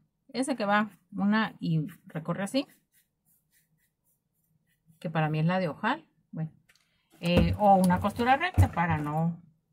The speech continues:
que no se complique mucho la vida. Entonces vamos a empezar por el lado este para ir agarrando yo la orillita aquí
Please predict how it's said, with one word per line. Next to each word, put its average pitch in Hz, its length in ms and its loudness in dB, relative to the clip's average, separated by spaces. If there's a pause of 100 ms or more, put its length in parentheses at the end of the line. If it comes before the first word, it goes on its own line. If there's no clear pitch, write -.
(140)
que 156 100 -6
no 160 140 0
se 185 160 -6
complique 165 500 -2
mucho 170 300 2
la 131 220 -6 (560)
vida. 170 240 -4 (960)
Entonces 226 520 0
vamos 247 300 2
a 339 40 -4
empezar 254 920 2 (320)
por 247 340 0 (140)
el 208 320 -2
lado 226 600 2
este 226 580 -2 (2750)
para 185 320 4
ir 170 140 0
agarrando 185 440 0
yo 180 160 -2
la 185 140 2
orillita 170 400 -2
aquí 247 340 -4